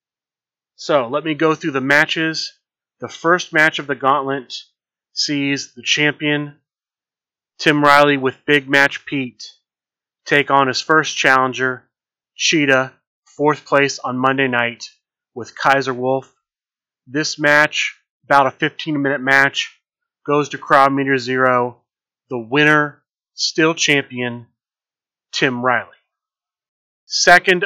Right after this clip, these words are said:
of the four matches. The judge, Tim Riley, again using Big Match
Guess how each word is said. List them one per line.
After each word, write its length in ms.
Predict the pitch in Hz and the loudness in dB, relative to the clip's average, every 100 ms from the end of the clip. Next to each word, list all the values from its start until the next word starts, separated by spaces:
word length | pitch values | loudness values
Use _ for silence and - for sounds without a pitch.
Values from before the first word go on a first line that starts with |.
| - | 0
of 220 | 160 147 | 0 -2
the 80 | 139 | -14
four 340 | - 156 156 | -8 -2 0
matches. 880 | 143 139 139 - 117 - - - _ _ _ _ _ _ _ _ _ - | 2 2 0 -2 -10 -14 -18 -18 _ _ _ _ _ _ _ _ _ -16
The 80 | 117 | -8
judge, 540 | 101 151 156 143 - | 0 4 4 0 -8
Tim 260 | - 147 131 | -6 -4 0
Riley, 360 | 143 156 156 | 2 4 2
again 360 | 170 120 139 139 | -2 -6 -4 -2
using 380 | 135 135 131 120 | -4 -4 -6 -4
Big 220 | 131 120 | -6 -6
Match 320 | 123 113 - | -8 -8 -12